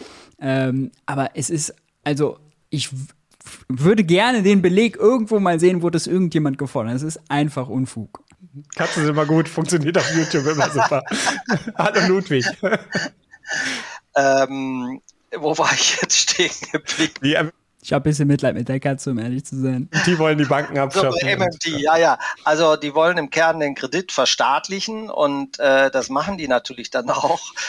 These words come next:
Speaker 3: Ähm, und, äh
Speaker 1: Ja, ja, wenn die M M T-Reformer mit dem Militärputsch kommen, dann verstaatlichen die den Kredit. Also wie weit weg von Realität kann man eigentlich sein? Ja,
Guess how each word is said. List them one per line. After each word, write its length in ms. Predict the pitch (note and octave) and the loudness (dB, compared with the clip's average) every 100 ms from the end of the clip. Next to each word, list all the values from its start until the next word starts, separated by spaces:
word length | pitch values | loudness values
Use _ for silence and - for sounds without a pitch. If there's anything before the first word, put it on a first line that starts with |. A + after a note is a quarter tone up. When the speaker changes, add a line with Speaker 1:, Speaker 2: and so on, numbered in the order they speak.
| - - - | -10 -12 0
Speaker 3:
Ähm, 600 | C3+ C#3 C#3 C3 C3+ C3 - | 2 4 4 2 -6 -10 -2
und, 720 | C#3 C#3 C3 C3 B2+ - - - | 0 0 -2 -10 -8 -6 -4 -2
äh 80 | C3+ _ _ - | -4 _ _ -4
Speaker 1:
Ja, 160 | C3+ | 0
ja, 340 | D#3 D#3+ C#3 B2+ | 4 4 2 2
wenn 260 | C3+ C3+ | 0 0
die 260 | B2+ D3 D3+ | 2 2 2
M 160 | D#3 | 2
M 140 | D3+ C#3+ | 2 2
T-Reformer 760 | - E3 D#3+ D3 D3+ D#3 D#3+ | 2 2 4 2 4 4 4
mit 200 | D3+ D3+ | 4 4
dem 380 | D3 C#3+ D3 C#3+ | 4 4 4 0
Militärputsch 800 | C#3+ D3 D#3 F3 E3+ - D#3+ - | -2 0 2 4 4 4 2 2
kommen, 400 | D#3+ D#3 D#3+ D#3+ | 0 2 2 4
dann 180 | D3+ D3+ | 4 6
verstaatlichen 640 | D3+ D3+ D3+ D3+ D3 D3+ | 4 4 2 2 0 2
die 120 | C#3+ | 4
den 180 | C#3 C3+ | 6 4
Kredit. 400 | - C#3 C3 B2+ - | 2 -2 -2 -4 -6
Also 360 | D#3 D#3 D3 - - - - - | -2 2 2 -2 -14 -20 -14 -6
wie 640 | C3 D3 G#3+ D4+ C#4+ C4 | -4 4 6 6 6 4
weit 480 | D3 F3+ G3+ D#3+ E3 | 4 2 4 4 6
weg 280 | F3+ E3 | 4 2
von 360 | - - F3+ F3 | -6 2 2 4
Realität 800 | E3 F3+ E3+ D#3+ D#3 F3+ F3 - | 2 4 6 4 4 4 4 0
kann 300 | F#3+ G#3+ G#3+ | 0 2 4
man 280 | F3 F3+ D3 | 4 2 2
eigentlich 520 | E3 E3 D3 C#3+ D3+ | 2 2 2 2 2
sein? 400 | - C3 B2 A2+ - | 4 2 2 -2 0
Ja, 260 | D3 D#3+ | 0 0